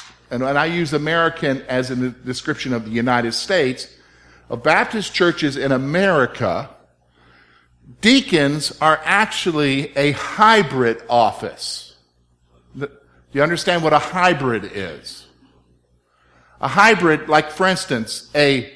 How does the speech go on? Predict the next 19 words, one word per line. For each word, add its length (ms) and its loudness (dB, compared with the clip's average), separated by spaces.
mule 840 2
is 240 0
a 140 2
hybrid. 600 0
What 120 -4
do 60 -4
you 120 -2
mean? 360 -4
A 40 -8
mule 400 2
is 140 -2
a 40 -2
cross 420 4
between 420 -2
a 100 2
donkey 680 0
and 140 0
a 80 2
what? 480 0